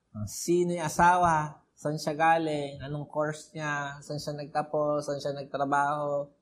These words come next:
et cetera, et cetera. No? Tapos yun nga, inaaral yung book, bakit yung sinulat, anong purpose, anong motibo, anong nangyari nung sinulat niya, nung na-publish. Tama? So lahat yan, inaaral natin.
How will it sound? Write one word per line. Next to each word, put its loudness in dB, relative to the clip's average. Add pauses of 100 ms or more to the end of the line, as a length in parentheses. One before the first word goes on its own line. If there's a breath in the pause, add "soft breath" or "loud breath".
(360)
et -20
cetera, 0
et -2
cetera. -4 (320)
No? -4 (880)
Tapos -6
yun -4
nga, -2
inaaral -2
yung -2
book, 0 (160)
bakit -2
yung 0
sinulat, 0
anong -6
purpose, -4
anong -4
motibo, 0 (160)
anong -6
nangyari 2
nung -6
sinulat -4
niya, -6
nung -6
na-publish. -4 (400)
Tama? 2 (720)
So -8
lahat 4
yan, -2
inaaral 0
natin. -2